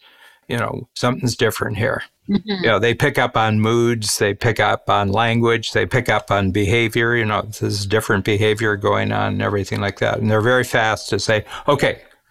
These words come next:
Speaker 1: this is change. What does this mean across the system?" And I think that's where innovation really starts, is in this noticing something's not the same here.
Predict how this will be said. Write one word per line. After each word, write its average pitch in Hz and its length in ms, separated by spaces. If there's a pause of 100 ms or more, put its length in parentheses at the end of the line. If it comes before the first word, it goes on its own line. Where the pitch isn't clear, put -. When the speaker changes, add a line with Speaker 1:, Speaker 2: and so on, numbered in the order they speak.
(380)
Speaker 1:
this 123 140
is 113 80
change. 104 520
What 117 160
does 107 200
this 117 240
mean 104 520 (420)
across 117 560
the 98 140
system?" 117 560
And 113 160
I 135 100
think 165 160
that's 123 260
where 113 160
innovation 107 540
really 98 240
starts, 107 440
is - 300
in 101 160
this 104 240
noticing 104 800 (420)
something's 117 680
not 110 260
the 110 100
same 123 440
here. 107 340